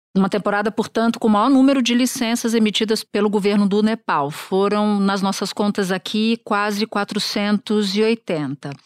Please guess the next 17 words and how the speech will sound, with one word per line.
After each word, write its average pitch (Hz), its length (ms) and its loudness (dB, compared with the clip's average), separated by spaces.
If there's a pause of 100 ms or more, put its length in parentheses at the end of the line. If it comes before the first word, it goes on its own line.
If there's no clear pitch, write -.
(460)
Ao 277 140 2
mesmo 226 280 4
tempo, 208 480 -2
Clayton, 180 540 0
é 202 160 0
uma 226 160 2
temporada 214 500 -2
de 196 160 0
escalada 202 880 0
com - 240 -4
o 214 100 4
maior 214 460 2
número 233 600 4
de 214 140 -2
mortes 214 480 2
confirmadas, 165 840 -2
dezessete 226 1120 -2